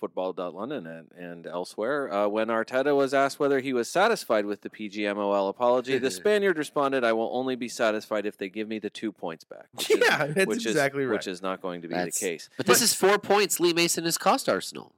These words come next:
Speaker 2: They're three points ahead of City right now,
Speaker 3: Isn't
Speaker 2: the
Speaker 3: that
Speaker 2: game
Speaker 3: cra-,
Speaker 2: in hand.
Speaker 3: isn't that crazy?
Speaker 2: And Lee Mason has cost them four.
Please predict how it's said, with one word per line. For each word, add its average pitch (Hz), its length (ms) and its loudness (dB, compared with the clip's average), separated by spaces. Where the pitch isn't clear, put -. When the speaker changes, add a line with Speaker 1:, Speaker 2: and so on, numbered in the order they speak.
Speaker 2:
They're 214 140 6
three 240 300 0
points 220 400 2
ahead 185 240 4
of 160 100 0
City 143 320 0
right 101 180 0
now, 101 100 -2
Speaker 3:
Isn't 226 100 -2
Speaker 2:
the 302 60 -2
Speaker 3:
that 330 40 -6
Speaker 2:
game 120 140 -2
Speaker 3:
cra-, 123 100 2
Speaker 2:
in - 60 0
hand. 110 300 -2
Speaker 3:
isn't 151 100 -4
that 180 160 -6
crazy? 104 360 -8
Speaker 2:
And 113 120 -2
Lee 139 100 0
Mason 127 340 0
has 104 120 -6
cost - 480 -2
them 87 240 -4
four. 85 580 -2